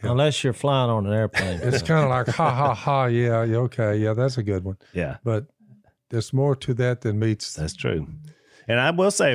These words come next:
Speaker 3: in her defense, by the time we got to the thing,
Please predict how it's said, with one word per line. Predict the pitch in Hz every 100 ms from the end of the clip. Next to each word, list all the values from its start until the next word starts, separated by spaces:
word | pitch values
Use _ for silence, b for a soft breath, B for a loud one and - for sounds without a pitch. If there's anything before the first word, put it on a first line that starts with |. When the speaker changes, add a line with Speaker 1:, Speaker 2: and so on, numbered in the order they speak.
| 107
Speaker 3:
in | 107 104 95 -
her | - 117
defense, | 117 - 95 85
by | 90
the | 87
time | - 92
we | 90
got | 95 92
to | - 90
the | 87
thing, | - 92 92 92